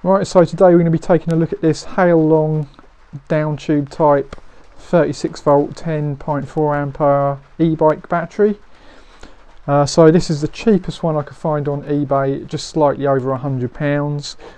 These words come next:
I mean, obviously the price could change, but that's pr-, that's, you know, it's about a hundred and eighteen pounds with postage, I think it was. So it's not too bad. Uh,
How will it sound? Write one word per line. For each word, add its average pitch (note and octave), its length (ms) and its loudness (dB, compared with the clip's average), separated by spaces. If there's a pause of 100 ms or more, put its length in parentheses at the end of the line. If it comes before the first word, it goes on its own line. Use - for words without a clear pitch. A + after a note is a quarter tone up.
(120)
I C3+ 60 -6
mean, C3 100 -2
obviously C3 300 -2
the B2 80 -6
price C#3 400 0
could - 160 -10
change, D#3+ 680 -4
but C3+ 240 0 (1000)
that's - 260 -10
pr-, - 180 -18 (100)
that's, - 280 -8 (300)
you B2+ 80 -4
know, B2 140 -2
it's B2+ 180 -6
about B2+ 240 0
a - 20 -8
hundred C3 320 -6
and B2+ 400 -6
eighteen C3 460 -4
pounds B2+ 400 -6
with A#2+ 120 -8
postage, B2+ 540 -6
I A#2+ 60 -8
think B2+ 240 -8
it C3+ 80 -8
was. C3+ 260 -6 (640)
So C3 260 2
it's C3 140 -4
not C#3+ 100 -6
too C3+ 220 0
bad. C#3+ 320 2 (1120)
Uh, C#3 340 0